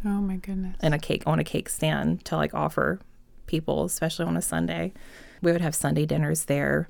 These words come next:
Speaker 2: for a little bit growing up when her health was good. But she was, it didn't matter if you brought friends with you, the table was there for everybody.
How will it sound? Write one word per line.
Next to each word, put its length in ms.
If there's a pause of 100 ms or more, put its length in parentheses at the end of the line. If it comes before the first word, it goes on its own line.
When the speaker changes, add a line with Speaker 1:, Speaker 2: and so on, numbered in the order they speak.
Speaker 2:
for 100
a 60
little 240
bit 180
growing 320
up 160
when 120
her 100
health 260
was 160
good. 400 (140)
But 300
she 200
was, 320 (180)
it 120
didn't 240
matter 520
if 140
you 100
brought 300
friends 600 (180)
with 240
you, 300 (180)
the 100
table 400
was 400
there 160
for 140
everybody. 540